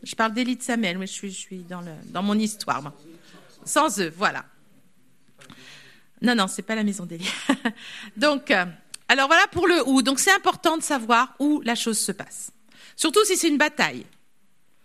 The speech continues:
Par exemple, dans cette bataille où Dieu est intervenu par des pluies torrentielles, tous les chariots des ennemis se sont embourbés.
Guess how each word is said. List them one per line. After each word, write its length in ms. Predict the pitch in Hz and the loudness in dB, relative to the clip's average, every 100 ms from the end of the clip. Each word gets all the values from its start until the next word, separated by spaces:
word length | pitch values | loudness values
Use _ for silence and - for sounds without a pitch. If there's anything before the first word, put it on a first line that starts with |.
| _ _ | _ _
Par 120 | - | -10
exemple, 280 | 185 196 214 | -8 -4 -4
dans 100 | 214 | -4
cette 240 | 208 208 196 | -4 -4 -2
bataille 520 | 208 208 233 247 214 | -2 2 0 0 -2
où 120 | 208 | -4
Dieu 180 | 190 240 | 0 0
est 160 | 233 | 2
intervenu 580 | 208 202 233 190 220 233 | 0 0 -2 0 2 2
par 160 | 226 185 | 2 0
des 120 | 202 | -2
pluies 220 | 202 202 | -4 -4
torrentielles, 760 | - 247 247 240 - 226 214 165 - - | 0 2 2 0 2 2 2 -2 -10 -16
tous 120 | - 311 | -2 2
les 100 | 254 | 2
chariots 360 | 262 233 247 | 2 0 0
des 200 | 226 214 | 0 0
ennemis 220 | 226 226 | 0 0
se 120 | 220 208 | 0 -2
sont 140 | - | 0
embourbés. 640 | 208 190 180 190 254 330 | 0 -2 -2 2 2 2